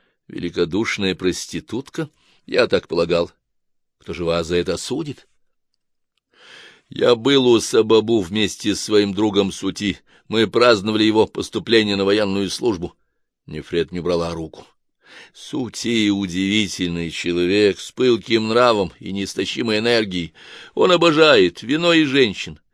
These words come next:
хочет стать великим героем, ни перед кем и ни перед чем не отступает. Наша дружба крепче гранита,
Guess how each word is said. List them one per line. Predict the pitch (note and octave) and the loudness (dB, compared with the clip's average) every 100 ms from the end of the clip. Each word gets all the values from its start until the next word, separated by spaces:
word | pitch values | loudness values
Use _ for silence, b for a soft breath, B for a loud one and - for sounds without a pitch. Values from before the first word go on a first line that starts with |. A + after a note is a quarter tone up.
| _ | _
хочет | - F#3+ E3+ | -2 0 0
стать | - E3 C3+ | 2 2 4
великим | D#3 D#3 D3+ D3 | 0 0 -2 -4
героем, | C#3 C3+ A2+ F2+ - b b - | 2 6 6 4 -4 b b -2
ни | F#3+ | 0
перед | E3+ D#3+ C3+ | 2 0 0
кем | - C#3 A2 - | 0 2 2 -2
и | G#2 | -8
ни | F#2 | -6
перед | F#2+ F#2+ | -6 -6
чем | - A2+ F#2 | -4 -4 -2
не | |
отступает. | E2+ - - - A2+ F#2+ - b b b - | -4 -4 -10 -4 -2 -2 -4 b b b -4
Наша | C3 G#2+ G2+ F#2+ | 0 0 0 -2
дружба | F2+ A#2 E2+ F#2+ E2+ | 0 -4 -2 -2 -2
крепче | G#2 G#2 - G2 | -4 -6 -4 -6
гранита, | F2+ F2 F2+ D3 D3+ A2+ D#2 | -2 -2 -2 -4 0 0 -2